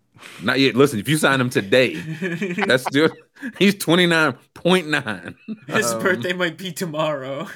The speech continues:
Speaker 1: Right, listen, he might have been born, like, seven fifteen tonight. We just haven't got, like,
Speaker 2: <laughs>
Speaker 1: technically to, um, Pa-, Pascal's is not, didn't Pascal go somewhere? Everyone
Speaker 2: I thought he went to Minnesota.
Speaker 1: Minnes-, yeah,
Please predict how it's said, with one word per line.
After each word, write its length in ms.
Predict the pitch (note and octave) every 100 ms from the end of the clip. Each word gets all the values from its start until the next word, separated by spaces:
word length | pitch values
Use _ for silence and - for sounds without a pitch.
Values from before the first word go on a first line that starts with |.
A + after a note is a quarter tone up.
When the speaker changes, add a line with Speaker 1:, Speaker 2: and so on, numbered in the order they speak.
| -
Speaker 1:
Right, 440 | D#4 D4 - -
listen, 220 | E3+ F3 D3
he 60 |
might 140 | C4 D#3+
have 80 |
been 140 | D3+ C#3+
born, 180 | D3 C#3
like, 160 | B2+
seven 380 | - E3 D#3 C#3+
fifteen 480 | D3+ C#3 - D3 C3+
tonight. 400 | G#2+ A#2+ D#3 - -
We 160 | A#2
just 160 | C#3+ C3
haven't 200 | C3 B2
got, 220 | B2 A#2
like, 200 | G#2+ A2 - -
Speaker 2:
<laughs> 200 | - A#3
Speaker 1:
technically 540 | D3 A#3 C#3 C3+ C3
to, 280 | B2+ D3 C3 _ _ _ _ - - _ - - -
um, 360 | C#3 A#2 A2+ - _ _ _ _ _ _
Pa-, 260 | - B2+ A#2+ -
Pascal's 640 | D#3+ B3+ - A#3+ F#4 F4 -
is 140 | C#3
not, 220 | C#3+ D#3 E3
didn't 160 | A#3+
Pascal 380 | A#3 G#3 G#3 G3+
go 140 | G3
somewhere? 460 | G3+ F#3+ F#3+ F#3+ F#3+ -
Everyone 300 | D#3 D3+ - -
Speaker 2:
I 120 | C4+
thought 220 | - D#4
he 80 | B3+
went 240 | A3+ G#3
to 120 | - F3
Minnesota. 580 | D#3+ D3+ B2 B2+ D3+
Speaker 1:
Minnes-, 480 | D3+ C#3+ C3 - - C#3
yeah, 220 | B2+ E2+